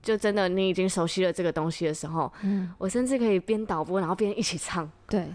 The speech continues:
Speaker 2: 就是享受，
Speaker 1: 就是这种感觉。
Speaker 2: 你就享受。
Speaker 1: 对啊，
Speaker 2: 对。
Speaker 1: 就是享受。
Speaker 2: 对。
Speaker 1: 嗯。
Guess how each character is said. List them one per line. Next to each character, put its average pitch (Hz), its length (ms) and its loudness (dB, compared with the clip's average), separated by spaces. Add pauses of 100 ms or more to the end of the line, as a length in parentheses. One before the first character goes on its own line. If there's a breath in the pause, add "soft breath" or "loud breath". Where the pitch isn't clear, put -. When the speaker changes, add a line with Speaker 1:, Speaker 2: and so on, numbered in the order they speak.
(140)
Speaker 2:
就 269 120 0
是 240 160 0
享 208 40 4
受， 165 80 -2
Speaker 1:
就 - 60 -6
是 - 100 -10
这 202 80 2
种 160 200 0
感 185 120 -2
觉。 226 80 2
Speaker 2:
你 208 60 2
就 - 60 -4
享 185 160 -4
受。 - 320 -10
Speaker 1:
对 208 80 2
啊， 180 40 2
Speaker 2:
对。 160 120 -2
Speaker 1:
就 196 140 -2
是 185 100 -4
享 185 180 -6
受。 - 240 -8 (160)
Speaker 2:
对。 - 160 -8 (220)
Speaker 1:
嗯。 175 160 -6